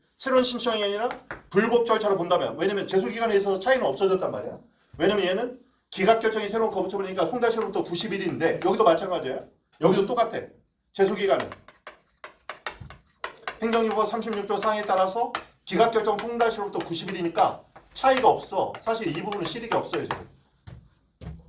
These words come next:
근데 실익 있는 부분이 어디야? 여기가 달라진단 말이야. 어떻게 달라져요?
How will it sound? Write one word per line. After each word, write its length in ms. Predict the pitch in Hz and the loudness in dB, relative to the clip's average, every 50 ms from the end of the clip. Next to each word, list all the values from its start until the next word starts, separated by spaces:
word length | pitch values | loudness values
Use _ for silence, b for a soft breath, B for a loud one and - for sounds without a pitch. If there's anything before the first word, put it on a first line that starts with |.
| - _ _ _ _ _ | -20 _ _ _ _ _
근데 180 | 208 208 208 | 2 4 4
실익 260 | 202 - 294 277 262 262 | 4 4 2 0 0 2
있는 180 | 254 240 196 | 2 2 2
부분이 200 | 190 196 196 185 | 2 0 0 2
어디야? 360 | 143 131 127 180 - 107 - - - _ _ 151 | 2 0 0 0 -2 -4 -4 -10 -18 _ _ 2
여기가 280 | 170 196 214 240 226 | 2 4 6 4 4
달라진단 440 | - 180 156 170 170 160 156 143 123 117 | 4 4 2 0 0 -2 -2 -2 -2 -2
말이야. 180 | 104 98 - - _ _ _ _ _ - | -4 -10 -14 -20 _ _ _ _ _ -2
어떻게 220 | 175 196 208 202 | -2 0 2 4
달라져요? 400 | 190 170 165 156 147 117 - | 4 4 2 2 0 -4 -8